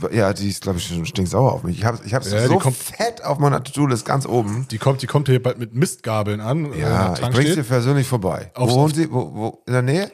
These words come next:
Speaker 2: Äh, Benningstedt.
Speaker 1: Ja, da fahr ich persönlich hin.
Speaker 2: Ja, ich weiß, wo sie wohnt.
Speaker 1: Mit dem Blumenstrauß.
Speaker 2: Ah, <laughs> apropos Merch und hier alles steht, äh, der, der taf geht wieder los, das Meeting habe ich gesehen. Ihr seid auch wieder aktiv?
Speaker 1: Ja, gestern gerade wieder ein Meeting gehabt.
Speaker 2: Ja.
Speaker 1: Nächste Woche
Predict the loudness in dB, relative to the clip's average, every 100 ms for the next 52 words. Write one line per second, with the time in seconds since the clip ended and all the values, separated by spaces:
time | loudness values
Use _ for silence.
0 | _ 0 2 4 2 2 2 0 -2 -8
1 | _ _ -8 -8 -8 -14 -16 -20 _ -4
2 | -2 -2 -2 -4 -4 -2 2 2 2 0
3 | 2 0 -2 -4 -6 -4 -2 -2 -6 -6
4 | 0 2 4 2 -2 -4 -6 -6 -12 _
5 | -2 0 2 2 2 -4 -10 -4 0 2
6 | 0 2 4 4 4 2 2 4 2 -4
7 | -10 0 2 2 2 2 4 4 0 -4
8 | -8 -16 -10 -2 0 0 -4 -4 -4 -4
9 | -8 -8 -10 _ _ -4 -4 -4 -4 -4
10 | -8 -4 -4 0 2 0 -2 -4 -4 -2
11 | -2 -2 -4 -4 -2 0 -2 -2 -4 -2
12 | -2 -4 -4 -8 0 2 2 2 -2 0
13 | -2 2 2 2 2 2 2 0 0 0
14 | 0 -4 -6 0 2 2 0 -2 -2 0
15 | 0